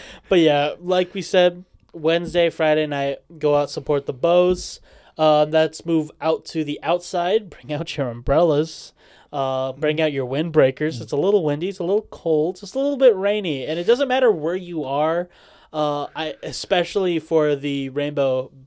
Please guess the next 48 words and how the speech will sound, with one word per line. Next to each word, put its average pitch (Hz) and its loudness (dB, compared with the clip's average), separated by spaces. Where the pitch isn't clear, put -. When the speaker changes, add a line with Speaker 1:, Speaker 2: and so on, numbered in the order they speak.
Speaker 1:
baseball 131 -10
boys. 135 -10
But, 139 -6
uh, 131 -10
Speaker 2:
Well, 135 -4
they're 143 -2
indoors 113 -2
this - -18
week, 98 -14
so - -14
that 98 -4
Speaker 1:
they 202 6
Speaker 2:
will 294 6
Speaker 1:
are 349 2
Speaker 2:
help. 254 0
Speaker 1:
indoors 220 4
this 165 -6
week, 151 -4
but 165 0
the 185 -2
rain 262 0
and 226 0
the 165 4
wind 202 -2
has 160 -10
kind 214 -6
of - -6
followed 180 0
them 139 0
wherever 147 0
they, 139 -2
<laughs> - -6
wherever 196 -2
they 165 4
went 135 -4
Speaker 2:
Yeah. 156 0
Speaker 1:
after 165 0
their 147 0
opening 165 -4
series 151 -4
against 139 -10
Wright 143 -4
State 147 -2
was 139 -2
threatened 147 -2
by 147 6
a 135 0
rainout. 131 -4